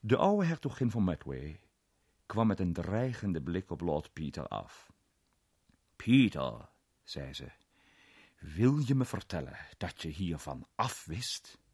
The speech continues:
En dat je me drie weken hebt laten aankleden en uitkleden, naar bed brengen door een jonge man?"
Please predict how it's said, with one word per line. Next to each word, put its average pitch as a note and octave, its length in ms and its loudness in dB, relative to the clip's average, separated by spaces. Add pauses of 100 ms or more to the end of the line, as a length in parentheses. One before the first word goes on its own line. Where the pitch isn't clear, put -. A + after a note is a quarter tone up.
(680)
En G2+ 180 -2
dat A2 200 0
je G#2+ 60 0
me F2+ 140 0
drie A#2+ 380 -2
weken G2+ 320 0
hebt - 180 -8
laten E2+ 340 -4
aankleden F2 960 -2
en D2 300 -10
uitkleden, F2 760 -2
naar E2 140 -6
bed C#3+ 220 2
brengen F2+ 320 -4
door G2 200 0
een F2 140 -2
jonge E2 320 0
man?" B2+ 640 6